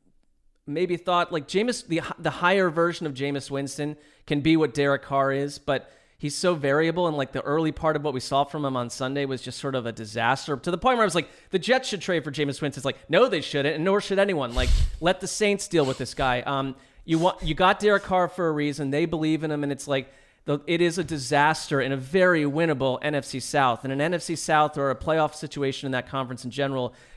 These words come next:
where the Saints could sneaky win ten or eleven games with Derek Carr, and it's like, now you, you lose him for a month,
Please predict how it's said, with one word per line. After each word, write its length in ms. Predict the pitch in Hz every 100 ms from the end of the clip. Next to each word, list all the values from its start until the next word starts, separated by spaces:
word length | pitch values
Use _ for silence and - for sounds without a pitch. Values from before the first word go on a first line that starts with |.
| -
where 260 | 147 147
the 100 | 139
Saints 640 | 143 - 214 262 262 - - _ _
could 160 | - 180
sneaky 460 | - 220 226 226
win 280 | 220 226 220
ten 220 | 214 202
or 40 | 208
eleven 280 | 208 190 190
games 300 | 190 196 190
with 80 |
Derek 300 | 156 147 131
Carr, 200 | - 139
and 80 | 135
it's 160 | 127 -
like, 160 | 135 - _ -
now 440 | 156 190 202 208 185
you, 80 | - -
you 140 | - 143
lose 260 | 165 185
him 120 | 185
for 160 | - 175
a 40 |
month, 440 | 160 160 160 156